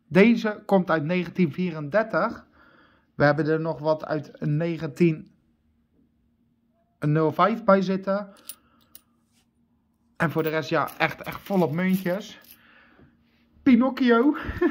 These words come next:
<laughs> Die mag zeker niet ontbreken. Dit is echt wel een hele leuke, vette, gave vondst. <laughs>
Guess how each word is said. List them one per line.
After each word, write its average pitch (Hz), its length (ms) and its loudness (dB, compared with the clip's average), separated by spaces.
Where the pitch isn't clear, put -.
<laughs> 196 720 -4
Die 240 160 10
mag 247 200 2
zeker 247 460 -2
niet 220 180 -2
ontbreken. 220 800 -2
Dit 185 340 2
is 190 140 -10
echt 214 200 2
wel 190 260 2
een 170 140 -2
hele 208 420 -4
leuke, 190 460 -4
vette, 175 520 0
gave 170 460 -4
vondst. 180 500 -6
<laughs> 240 60 -2